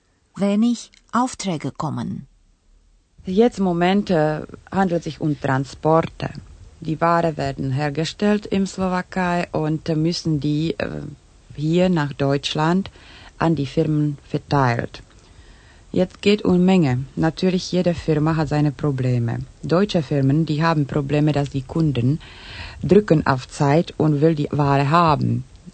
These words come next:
Speaker 2: Im Slowakei, in dem Betrieb, in der Herstellerbetrieb, haben die Probleme mit Krankheiten, dass die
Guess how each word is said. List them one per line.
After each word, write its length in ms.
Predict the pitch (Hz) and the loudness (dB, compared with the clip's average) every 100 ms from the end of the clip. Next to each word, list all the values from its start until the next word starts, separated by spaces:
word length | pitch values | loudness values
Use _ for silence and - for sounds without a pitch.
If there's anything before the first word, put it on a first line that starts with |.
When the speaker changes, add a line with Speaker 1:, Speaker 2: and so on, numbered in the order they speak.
| - - - | -20 -20 -4
Speaker 2:
Im 160 | 156 160 | 0 0
Slowakei, 840 | - 143 147 - 156 151 185 208 165 | 0 0 0 0 0 0 0 -2 -4
in 100 | 151 | -2
dem 200 | 139 131 | -2 -2
Betrieb, 580 | 131 131 147 147 160 208 - - - - | -4 -6 -2 0 0 -2 -8 -18 -20 -10
in 40 | 135 | -4
der 100 | 127 135 | 0 2
Herstellerbetrieb, 880 | 160 - - 180 175 175 - 175 175 | 2 0 0 0 0 -2 -2 -2 -2
haben 320 | 143 170 160 135 | -2 0 0 0
die 80 | 185 190 | 0 0
Probleme 500 | 175 170 170 170 170 - | 0 2 2 2 -2 -6
mit 180 | 151 - | -8 -6
Krankheiten, 840 | 127 131 139 131 139 135 - 139 | -4 -2 0 2 2 2 0 0
dass 180 | 135 131 | 0 -6
die 160 | - | -6